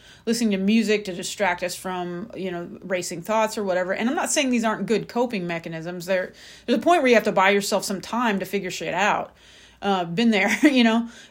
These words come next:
but, um, illusion swoops in to distract us from the pain. And then the mindset has been narrowed by a type of morality that blames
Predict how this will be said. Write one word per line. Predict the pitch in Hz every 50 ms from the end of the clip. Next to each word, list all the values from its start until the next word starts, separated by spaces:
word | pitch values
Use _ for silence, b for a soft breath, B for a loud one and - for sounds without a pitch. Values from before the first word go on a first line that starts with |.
| B
but, | 202 196 226 214 190 -
um, | - 214 208 202 190 190 180 - - -
illusion | - 226 233 226 254 285 277 285 294 269
swoops | 247 - - 277 285 240 240 - 269
in | 262 247 240 233 233
to | 220 190
distract | 170 196 208 202 208 - - 233 226 214 214 214
us | - - -
from | - 208
the | 220 202
pain. | - 214 202 196 190 -
And | 190 208
then | 208 208 208
the | 202
mindset | 202 202 220 240 294 330 - - 269 -
has | - 214 196
been | 185 202 202 196 190 190
narrowed | 190 190 208 233 226 208 175 175 180 180 175 175
by | 170 185 175
a | - -
type | - - 214 214 202
of | 202 175
morality | 190 196 196 196 190 190 190 190 202 214 214 208 190 180 180
that | 170 185 - - -
blames | - 185 190 196 196 196 196 196 196 202 208 202 196 - -